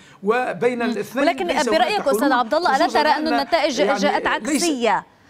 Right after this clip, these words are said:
Speaker 2: يعني هذا النهج الس-، السلبي العنيف من الجانب الأوروبي، ألا تتحمل مسؤولية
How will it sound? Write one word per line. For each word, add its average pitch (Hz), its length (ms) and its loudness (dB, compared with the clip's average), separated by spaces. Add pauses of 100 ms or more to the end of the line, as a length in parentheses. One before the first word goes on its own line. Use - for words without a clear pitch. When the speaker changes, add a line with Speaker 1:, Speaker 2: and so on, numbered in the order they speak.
(160)
Speaker 2:
يعني 214 160 -6
هذا 294 220 0
النهج 294 400 -2
الس-، - 300 -6
السلبي 269 560 -4
العنيف 226 480 -6
من 220 60 -8
الجانب 208 440 -6
الأوروبي، 208 580 -8
ألا 254 120 -4
تتحمل 254 580 -8
مسؤولية 233 720 -6